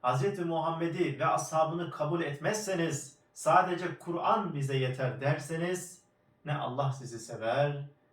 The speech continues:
ne de Allah hatalarınızı bağışlar. Evet, وَيَغْفِرْ لَكُمْ ذُنُوبَكُمْ وَاللّٰهُ غَفُورٌ رَحِيمٌ. Şüphesiz ki Allah çok bağışlayandır, çok merhamet sahibidir.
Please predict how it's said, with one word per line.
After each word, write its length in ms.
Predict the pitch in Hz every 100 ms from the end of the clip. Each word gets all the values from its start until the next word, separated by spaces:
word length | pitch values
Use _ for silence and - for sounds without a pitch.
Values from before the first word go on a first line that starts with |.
| _
ne 120 | 135
de 40 | 123
Allah 580 | 98 110 123 135 139 - -
hatalarınızı 800 | 123 - 107 110 104 101 98 -
bağışlar. 460 | - 104 - 127 - _ _ _ _ _ _ _ _ _ 120
Evet, 440 | 139 139 - - _ _ _ -
وَيَغْفِرْ 720 | 120 139 190 180 143 151 143 156
لَكُمْ 600 | 175 185 185 185 185 147
ذُنُوبَكُمْ 800 | 139 135 143 120 160 - 165 165
وَاللّٰهُ 440 | 131 131 139 127 127 120
غَفُورٌ 400 | 120 - 147 120 113 143
رَحِيمٌ. 460 | 139 143 160 156 - _
Şüphesiz 600 | - 202 135 131 131 -
ki 120 | 135
Allah 600 | 123 123 120 143 143 - - _ _
çok 340 | - 208 151 143
bağışlayandır, 1000 | 131 127 - 127 123 117 120 117 - _ _ _
çok 280 | - 196 185
merhamet 560 | 151 143 123 117 131 -
sahibidir. 760 | 127 110 104 101 101 101 -